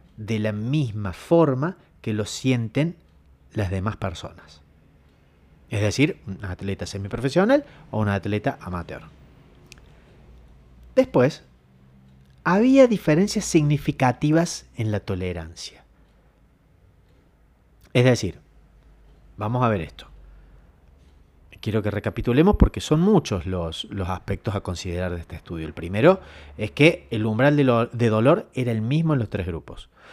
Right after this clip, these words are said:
Lo segundo era que los deportistas élite sentían el dolor de la misma manera que,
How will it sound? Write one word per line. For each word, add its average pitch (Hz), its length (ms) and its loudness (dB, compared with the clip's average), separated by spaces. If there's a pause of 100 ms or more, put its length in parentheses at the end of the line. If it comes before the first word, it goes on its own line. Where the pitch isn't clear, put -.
(180)
Lo 113 100 0
segundo 143 520 2
era 120 220 -2
que 135 340 -2
los 110 160 -4
deportistas 104 640 -6
élite 165 320 2 (1500)
sentían 147 540 4
el 139 80 4
dolor 143 320 6
de 123 120 4
la 107 140 2
misma 127 480 -2
manera 87 600 -12 (640)
que, 135 420 -4